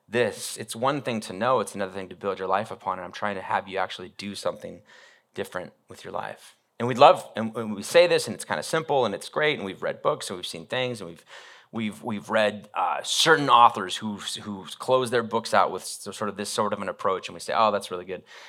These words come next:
And we think, um, in p-, practically speaking, if only it was that easy to pass along. It's not as easy as sometimes it sounds. So I would like to spend the rest of our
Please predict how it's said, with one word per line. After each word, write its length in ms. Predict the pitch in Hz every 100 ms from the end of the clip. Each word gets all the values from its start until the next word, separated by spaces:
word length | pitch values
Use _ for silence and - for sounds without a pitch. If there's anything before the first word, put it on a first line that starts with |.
| -
And 60 | 117
we 60 | 113
think, 300 | 120 - - _ _ _ _ _ _ _
um, 300 | 107 98 85 - - _ _ _ -
in 140 | 113
p-, 80 | - - - _ _ _ _
practically 600 | - 165 175 175 123 117
speaking, 440 | - - 92 95 95
if 180 | 156 -
only 340 | 143 143 131 120
it 80 | -
was 140 | 98
that 220 | 104 98
easy 240 | 101 95 92
to 140 | -
pass 300 | 95 90 -
along. 340 | 62 - - - _ _ _ _
It's 180 | 107 117
not 200 | 117 85
as 240 | 107 104
easy 340 | 104 98 90 76
as 160 | 95
sometimes 380 | - 92 92 87
it 80 | 78
sounds. 260 | 82 69
So 100 | -
I 240 | - 127 190
would 140 | 233
like 220 | 143 107 -
to 60 |
spend 280 | - 104 98
the 40 |
rest 280 | 92 104 -
of 80 | 98
our 280 | 98 101